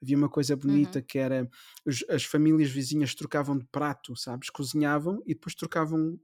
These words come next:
Speaker 1: o prato que cozinharam com a,
Speaker 2: <laughs>
Speaker 1: o vizinho do lado.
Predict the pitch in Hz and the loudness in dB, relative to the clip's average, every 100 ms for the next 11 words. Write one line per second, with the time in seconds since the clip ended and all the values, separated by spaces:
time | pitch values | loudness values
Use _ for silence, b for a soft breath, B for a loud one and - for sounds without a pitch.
0 | - 156 151 165 156 - _ _ - - | -4 -4 0 0 0 -8 _ _ -10 -8
1 | 143 156 156 165 160 - 254 294 240 - | -4 -2 -2 -2 -4 2 2 2 -2 -6
2 | 233 143 135 151 147 151 165 139 | -8 -4 0 2 2 4 4 2